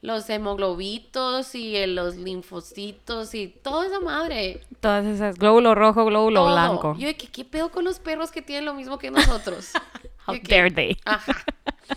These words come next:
Speaker 1: Y, y ya, pues, me dijo ella como que no hay que asustarnos, pero, pues, el viernes vamos a saber si es cáncer o si, o qué va, o qué procede, ¿no?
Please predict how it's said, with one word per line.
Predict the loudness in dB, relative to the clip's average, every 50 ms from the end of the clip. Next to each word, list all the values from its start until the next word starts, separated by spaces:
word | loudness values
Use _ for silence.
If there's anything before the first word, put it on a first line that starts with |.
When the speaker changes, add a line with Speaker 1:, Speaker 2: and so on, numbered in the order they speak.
| -10 -12 -16 -16 -16 -16 -18 -20 -20 -20 _ _ -12
Speaker 1:
Y, | -10 -6 -6 -4 -4 -4 -4 -4 -4 -4 -4 -4 -6 -6 -8 -8 -10 -12 -14 -16 -18 _ _ _ _ _ _ _ _ _ _ _ _ _ _ -12
y | -10 -8 -6
ya, | -4 -2 -2 -2 -2
pues, | -4 -4 -4
me | -4
dijo | -6 -4 -4
ella | -4 -4 -4 -6
como | -8 -8 -8 -8
que | -6 -4
no | -4 -4
hay | -4
que | -4 -6
asustarnos, | -10 -10 -10 -12 -10 -8 -4 -4 -2 -2 -4 -4 -6 -8 -8 -8
pero, | -8 -6 -6 -6 -6 -6
pues, | -8 -8 -8 -6
el | -6 -4
viernes | -4 -4 -4 -4
vamos | -6 -6 -6 -6
a | -6
saber | -6 -6 -6 -6
si | -8
es | -12 -12 -8
cáncer | -6 -6 -4 -4 -6 -8 -8 -8 -6 -6 -6 -8 -8 -8
o | -6 -6 -6
si, | -6 -8 -12 -12 -10 -10 -10 -10 -12 -12 -14 -12 -8
o | -6 -6 -6 -6
qué | -6 -10 -10
va, | -8 -8 -6 -4
o | -4 -4 -2
qué | -4 -6
procede, | -6 -6 -8 -8 -6 -6 -8 -6 -6 -6 -6 -6
¿no? | -6 -6 -8 -8